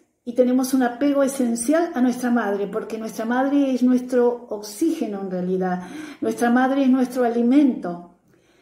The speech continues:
Pero el bebé con el tiempo empieza a reconocer que su madre es otra persona,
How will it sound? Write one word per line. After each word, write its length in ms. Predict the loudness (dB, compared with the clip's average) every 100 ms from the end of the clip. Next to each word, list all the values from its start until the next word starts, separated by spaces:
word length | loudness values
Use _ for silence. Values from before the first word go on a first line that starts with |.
| _ _
Pero 240 | 4 6
el 140 | 6 4
bebé 300 | 0 -2 0
con 180 | 4
el 160 | 4 4
tiempo 800 | 2 2 2 -2 -4 -6 -12 -20 _ _ _ _
empieza 1000 | -4 -4 2 4 4 0 -6 -6 -10 -20 _ _ _
a 120 | -4
reconocer 1000 | 0 2 2 2 2 0 0 -2 -8 -14 -8
que 100 | -6
su 180 | 0
madre 640 | 2 2 0 -2 -4 -6 -10
es 140 | -6 -4
otra 200 | -4 -2
persona, 840 | -4 -2 -2 -2 -4 -8 -12